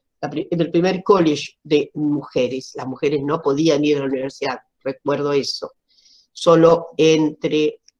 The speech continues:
a fines de la década mil novecientos, mil ochocientos sesenta, se abrieron para mujeres Cambridge y Oxford. La Universidad de San Petersburgo, en general, iban a estudiar medicina.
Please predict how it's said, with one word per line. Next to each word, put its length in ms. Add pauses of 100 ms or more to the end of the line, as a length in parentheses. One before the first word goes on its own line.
(440)
a 120
fines 600
de 120
la 120
década 680
mil 360
novecientos, 720
mil 200
ochocientos 320
sesenta, 720 (360)
se 240
abrieron 480
para 180
mujeres 640 (800)
Cambridge 500
y 60
Oxford. 540 (640)
La 340
Universidad 460
de 60
San 220 (360)
Petersburgo, 640
en 120
general, 420
iban 220
a 40
estudiar 360
medicina. 640